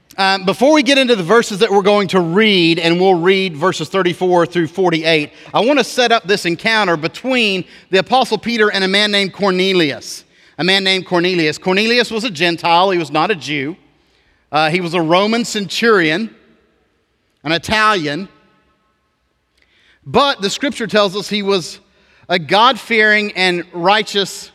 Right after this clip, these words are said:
man, as was his family. What that means was that he had lived in and among the Jews and had come to respect and worship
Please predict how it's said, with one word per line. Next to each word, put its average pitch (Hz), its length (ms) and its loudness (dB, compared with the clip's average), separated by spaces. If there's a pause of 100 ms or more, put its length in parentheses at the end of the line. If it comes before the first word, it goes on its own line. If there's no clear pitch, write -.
(1000)
man, 151 440 0
as 180 280 -2
was 185 200 -4
his 175 200 -6
family. 160 520 -2 (360)
What 208 120 -2
that 208 180 0
means 226 360 0
was 196 180 0
that 175 120 -2
he 214 120 0
had 208 140 0 (180)
lived 226 560 0
in 233 280 0
and 226 100 0
among 214 260 0
the 180 80 0
Jews 190 460 -4
and 185 120 -4
had 165 200 -2
come 247 280 2
to 165 440 -2 (800)
respect 214 560 -2
and 160 160 -2
worship 185 420 -2